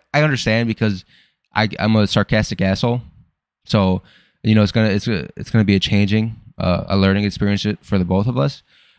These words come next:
But I do appreciate her, and I do appreciate, and I need to just, you know, you gotta sound it out more. Even if you say, like, even if you're thinking like me, like, "Oh, I appreciate this, I appreciate that,"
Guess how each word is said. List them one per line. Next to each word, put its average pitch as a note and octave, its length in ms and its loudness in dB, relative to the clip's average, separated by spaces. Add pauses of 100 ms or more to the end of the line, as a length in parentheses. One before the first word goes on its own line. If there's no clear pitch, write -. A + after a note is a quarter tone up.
But D3 100 4
I E3+ 60 2
do F3+ 180 2
appreciate D3+ 500 0
her, A2 160 0
and A2 140 0
I A2 80 2
do B2 220 2
appreciate, A#2 500 -2
and A#2 160 -2
I C3 60 0
need D#3 80 2
to D3+ 100 0
just, C#3+ 300 -10
you C#3+ 80 -4
know, C3+ 160 -2
you B2 260 -6
gotta D#3+ 140 0
sound D#3 240 -4
it D3 40 0
out C3 120 0
more. G2 180 -4
Even D3 220 -4
if D#3 180 -6
you C3+ 100 -6
say, A#2 420 -6
like, - 380 -10 (280)
even C#3+ 160 -4
if C#3+ 120 0
you're B2+ 120 4
thinking C3 340 0
like A2 160 -4
me, B2 160 -2
like, A2 160 -4
"Oh, C3 220 0
I A#2 100 0
appreciate B2 480 -8
this, B2 180 -14
I A#2+ 40 -10
appreciate A#2 340 -12
that," A#2+ 260 -8